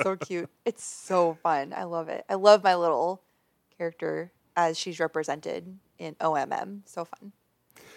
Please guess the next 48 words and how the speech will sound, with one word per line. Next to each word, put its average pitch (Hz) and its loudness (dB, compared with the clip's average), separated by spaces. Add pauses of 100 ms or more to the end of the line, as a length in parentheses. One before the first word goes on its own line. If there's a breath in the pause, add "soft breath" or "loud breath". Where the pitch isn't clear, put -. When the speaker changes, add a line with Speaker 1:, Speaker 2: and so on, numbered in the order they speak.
(200 loud breath)
Speaker 2:
Yeah, 139 4
and 151 -2
they 151 0
really 196 0
do 175 -4
have 151 2
a 131 -2
lot 117 0
of 101 -8
options 104 -6
in 107 -12
there 92 -12
for - -12
you 104 -12
to - -20
choose 220 -8
from 101 -8
already. 104 -4 (380 soft breath)
Uh, - -12
they 113 -6
have 127 -4
just 139 -10
about 156 0
all 135 0
the, 131 -8 (120)
the 113 -8
basic 110 -6
races, 135 -6
uh, 104 -10
but 101 -18
then 131 -8
they 123 -8
have 120 -4
an 120 -6
option 117 -4
to 104 -8
mix 104 -10
and 107 -8
match 107 -8
all 131 4
the 123 -4
body 107 -4
parts 107 -6
from 113 -14
different - -14
races 104 -14
to - -18
make 101 -14